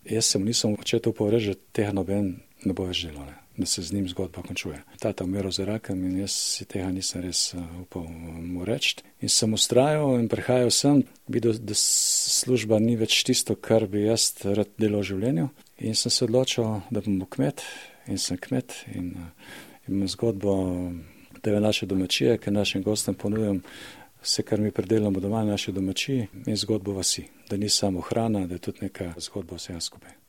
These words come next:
Ja, to domačijo smo prenovili, ker leta šestinosemdeset so bili študenti arhitekture v vasi Goče in so zrisali projekt obnove vasi. Pokojni tata je to videl, bil res vizionar.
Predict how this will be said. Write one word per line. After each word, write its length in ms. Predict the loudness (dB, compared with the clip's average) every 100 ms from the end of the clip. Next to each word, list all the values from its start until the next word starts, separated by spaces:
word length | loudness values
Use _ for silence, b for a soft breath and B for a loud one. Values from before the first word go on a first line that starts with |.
| _ _ -4
Ja, 80 |
to 180 | 2 4 4 2
domačijo 400 | 4 4 6 4
smo 320 | 2 2 2
prenovili, 540 | 2 0 0 2 0 2
ker 160 | 4
leta 220 | 4 2
šestinosemdeset 800 | 0 0 0 2 2 2 0 -2
so 160 | -2 -2
bili 100 | -2
študenti 420 | -2 0 0 0
arhitekture 480 | -4 -4 -4 0 0
v 40 |
vasi 260 | 2 0 -2
Goče 360 | -2 -2 -4 -6 -8 -6
in 120 | -2
so 200 | -2 -2
zrisali 520 | 0 0 0 0 -2
projekt 380 | 0 2 2 2
obnove 320 | 2 2 0
vasi. 360 | 0 -2 0 -2 -4
Pokojni 360 | -6 -2 0 2
tata 300 | 2 2 2
je 140 | 0
to 140 | 0 -2
videl, 260 | -2 -2
bil 140 | 0 0
res 200 | 0 0
vizionar. 400 | -2 2 2